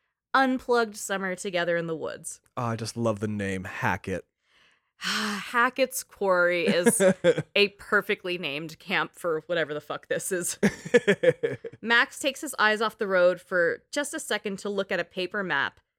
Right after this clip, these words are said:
Speaker 1: and as he does, something comes out into the middle of the road.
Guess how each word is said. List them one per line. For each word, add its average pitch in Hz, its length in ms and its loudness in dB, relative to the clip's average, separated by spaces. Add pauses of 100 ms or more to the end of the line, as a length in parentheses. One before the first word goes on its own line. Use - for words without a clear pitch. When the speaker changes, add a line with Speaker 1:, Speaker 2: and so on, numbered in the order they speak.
Speaker 1:
and 196 140 -2
as 180 180 2
he 226 100 -2
does, 165 380 -2 (100)
something 190 800 -2
comes 208 340 -4
out 170 260 0
into 185 220 -6
the 175 100 -6
middle 170 260 -2
of 151 120 -8
the 156 80 -8
road. 92 300 -8